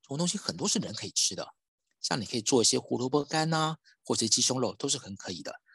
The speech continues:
只是它调味没有那么好，没有那么的重。所以如果是人宠共识的，通常都是以宠物的口味来调整人的食品。那我们人只要另外加一些调味料，其实是非常美味的一餐，营养也够。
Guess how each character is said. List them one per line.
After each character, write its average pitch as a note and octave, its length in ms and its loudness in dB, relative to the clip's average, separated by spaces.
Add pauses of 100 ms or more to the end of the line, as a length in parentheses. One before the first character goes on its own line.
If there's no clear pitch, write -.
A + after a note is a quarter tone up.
(120)
只 - 100 0
是 - 60 4
它 F#3+ 100 6
调 - 200 2
味 C#3+ 320 6
没 C#3+ 140 0
有 D3 60 6
那 B2+ 80 2
么 A2+ 80 0
好， - 300 -8 (260)
没 F3 120 6
有 F#3 80 10
那 F#3+ 100 10
么 D#3+ 140 10
的 G#2+ 160 2
重。 - 320 2 (640)
所 E3+ 160 0
以 A#2 220 0 (340)
如 F#3 140 -2
果 G3 120 6
是 E3 140 4
人 D3 120 2
宠 F#3 160 -2
共 D3 200 -2
识 - 200 0
的， E2 160 -8
通 - 220 -4
常 A2+ 160 -6
都 B2+ 140 -2
是 A2+ 240 -2 (180)
以 F3+ 120 -4
宠 - 280 -4
物 E3+ 80 2
的 D#3+ 80 4
口 - 200 -6
味 B2 120 2
来 G#2 140 -8
调 - 260 -6
整 A2+ 220 -2
人 F2 240 -8
的 A2+ 120 4
食 F#2 260 4
品。 - 180 -6 (600)
那 C3 120 2
我 G#2+ 60 4
们 G#2 120 2
人 A2 160 0
只 A#2 60 0
要 A2 60 4
另 C3 140 4
外 B2+ 140 2
加 B2 160 2
一 B2 40 -2
些 C3 120 2
调 - 200 -6
味 A2+ 100 2
料， A#2 240 0 (120)
其 - 180 -2
实 - 180 -2
是 - 60 -10
非 D3 120 4
常 A#2+ 180 2
美 F2+ 160 -4
味 G2+ 120 0
的 F2 80 -4
一 F#2 80 -4
餐， - 340 0
营 C#3 120 0
养 D#3+ 140 2
也 - 100 -6
够。 - 240 0